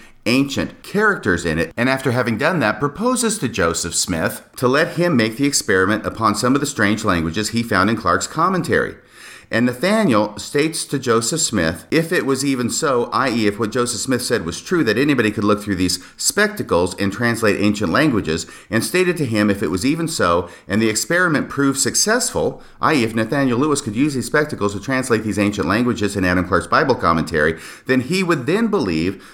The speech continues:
the story about the gold plates. So it's a very simple experiment based upon what Joseph Smith had related to him according to this story. But at this proposition, Joe was much offended. So apparently, Joseph Smith says,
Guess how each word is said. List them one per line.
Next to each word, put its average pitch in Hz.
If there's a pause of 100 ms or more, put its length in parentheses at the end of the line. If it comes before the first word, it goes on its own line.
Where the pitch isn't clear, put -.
(100)
the 120
story 120
about 101
the 131
gold 101
plates. -
So 175
it's 151
a 156
very 196
simple 143
experiment 180
based 104
upon 120
what 107
Joseph 107
Smith 95
had 95
related 98
to 101
him 80
according 80
to 76
this 76
story. 110 (200)
But 123
at 185
this 196
proposition, 175 (440)
Joe 139
was 131
much 117
offended. 107 (420)
So -
apparently, 107
Joseph 107
Smith 104
says, -